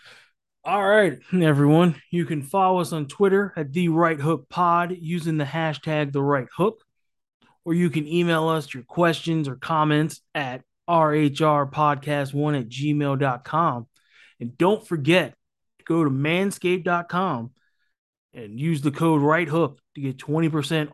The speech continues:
off your order and free shipping on any purchase. Again, manscaped dot com. Use the code Right Hook at checkout to get twenty percent off your order and free shipping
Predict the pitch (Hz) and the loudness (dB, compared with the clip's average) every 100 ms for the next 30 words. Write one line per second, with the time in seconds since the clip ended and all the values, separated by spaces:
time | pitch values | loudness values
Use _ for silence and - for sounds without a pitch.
0 | _ 143 139 143 139 147 160 170 175 185 | _ -6 -6 -2 2 2 4 2 0 -4
1 | 131 - 156 170 - 160 147 151 151 - | -12 -4 0 2 2 -2 0 -4 -4 -10
2 | 117 _ 165 151 135 143 135 107 - - | -20 _ 0 2 2 0 -2 -6 -20 -20
3 | _ 135 _ 160 147 110 92 _ _ _ | _ -20 _ 0 0 -2 -14 _ _ _
4 | _ _ 104 107 123 151 143 170 170 180 | _ _ -16 -12 -4 0 2 2 0 0
5 | 156 147 143 135 _ _ _ _ _ 104 | 2 2 -2 -6 _ _ _ _ _ -16
6 | 107 - 143 160 147 143 151 165 170 170 | -12 -8 0 2 4 4 4 2 0 -2
7 | - 147 135 135 131 - _ _ _ 139 | -2 -4 -2 -2 -2 -6 _ _ _ -8
8 | 123 - 139 139 147 156 147 139 135 117 | -8 -2 0 2 0 0 0 -2 -6 -14
9 | 110 - 151 156 165 156 _ _ - - | -14 -4 0 2 2 0 _ _ -20 -12
10 | 147 151 135 147 135 135 135 | -4 -4 -2 -2 -2 -2 -2